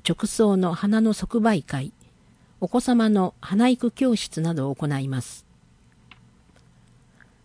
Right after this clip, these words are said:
なお、新型コロナウイルス感染拡大防止の観点から、延期、中止になる可能性もありますので、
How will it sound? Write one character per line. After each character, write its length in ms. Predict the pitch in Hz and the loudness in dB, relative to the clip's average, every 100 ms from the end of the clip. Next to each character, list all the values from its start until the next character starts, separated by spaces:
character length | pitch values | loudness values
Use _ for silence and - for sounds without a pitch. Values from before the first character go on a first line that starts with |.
| - | 2
な 200 | 240 240 | 6 6
お、 140 | 165 - | 4 -2
新 280 | - - 269 | -4 2 4
型 240 | 262 254 240 | 4 2 2
コ 140 | 240 | 4
ロ 120 | 240 | 6
ナ 160 | 240 233 | 6 6
ウ 100 | 226 | 6
イ 60 | |
ル 80 | 190 | 2
ス 300 | - 147 143 - | 0 -4 -6 -2
感 240 | 226 240 | 2 2
染 260 | - 233 233 | 4 2 2
拡 280 | 202 - 214 | 2 0 2
大 200 | 214 214 | 4 4
防 220 | 196 202 | 2 0
止 160 | - 143 | 0 -2
の 100 | 139 | -2
観 220 | 185 175 | 0 0
点 240 | 170 151 | 0 0
か 100 | 127 | -2
ら、 180 | 123 113 _ _ _ _ _ _ _ - | -6 -8 _ _ _ _ _ _ _ 4
延 200 | 226 226 | 6 4
期、 300 | - 202 - - | 2 -2 -2 0
中 140 | 254 | 2
止 180 | 254 247 | 4 6
に 140 | 240 | 8
な 140 | 240 240 | 8 6
る 80 | 175 | 4
可 160 | 165 | 2
能 180 | 180 190 | 2 2
性 220 | - 180 | 2 2
も 120 | 175 | 2
あ 60 | 175 | 2
り 100 | 170 | 0
ま 120 | 175 | 0
す 140 | - 143 | 0 -2
の 120 | 226 | -2
で、 200 | 127 | -4